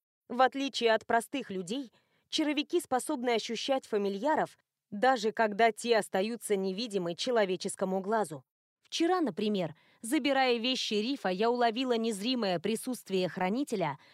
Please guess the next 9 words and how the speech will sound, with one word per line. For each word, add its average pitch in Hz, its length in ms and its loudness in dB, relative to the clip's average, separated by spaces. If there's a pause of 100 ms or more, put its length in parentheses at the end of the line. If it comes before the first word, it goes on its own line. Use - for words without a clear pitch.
(100)
кого-то 262 440 0
из 247 160 -2
дружной 208 420 -2
троицы. 190 540 -4 (440)
Но 302 200 2
кому 262 340 0
именно 196 720 0
он 233 220 0
принадлежал 185 760 0